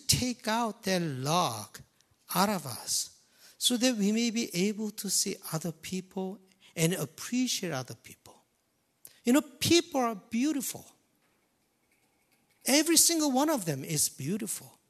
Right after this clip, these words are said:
because you all have God's image.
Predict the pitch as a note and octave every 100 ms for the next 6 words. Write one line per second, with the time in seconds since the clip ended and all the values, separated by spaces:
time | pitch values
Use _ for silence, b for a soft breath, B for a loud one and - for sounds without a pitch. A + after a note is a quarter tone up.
0 | _ _ _ _ _ b b - E3 G3+
1 | G3+ - B B B D#3 F#3+ - D#3 F#3+
2 | A#3+ A3 E3 F3 F3+ - D3 C#3 D#3+ -
3 | G#3 A#3+ A3+ - -